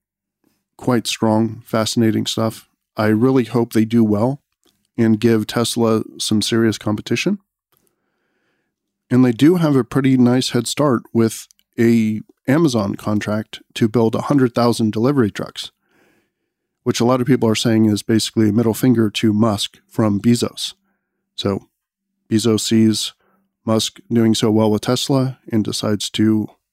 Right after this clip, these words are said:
invest heavily in a competitor. Evidently, those two don't like each other.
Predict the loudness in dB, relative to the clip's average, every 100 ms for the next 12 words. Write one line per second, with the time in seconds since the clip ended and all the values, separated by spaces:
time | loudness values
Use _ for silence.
0 | -4 0 0 -2 -6 -4 -4 -6 -6 -6
1 | -6 -8 -6 -6 -6 -12 _ _ _ _
2 | _ _ _ _ _ _ _ _ _ _
3 | _ _ _ _ _ _ _ _ _ -4
4 | 0 0 0 0 0 -2 -10 _ -6 -4
5 | -4 -4 -4 -6 -8 -10 -12 -14 -20